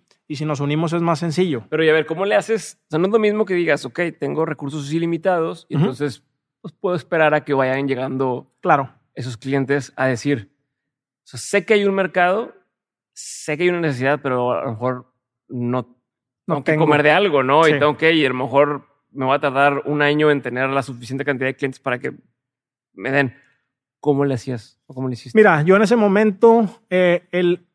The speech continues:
Speaker 1: uno de los únicos gastos que tenía Taker era un sueldo modesto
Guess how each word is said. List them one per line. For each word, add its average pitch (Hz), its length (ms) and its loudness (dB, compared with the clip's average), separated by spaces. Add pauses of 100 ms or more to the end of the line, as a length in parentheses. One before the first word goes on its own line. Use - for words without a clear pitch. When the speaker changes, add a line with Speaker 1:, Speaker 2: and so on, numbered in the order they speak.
Speaker 1:
uno 233 240 2
de 233 80 4
los - 320 0
únicos 220 460 2
gastos 170 400 0
que 156 100 -6
tenía 151 240 -2
Taker 190 560 -2
era 156 160 0
un 160 160 0
sueldo 151 540 2 (160)
modesto 147 540 -2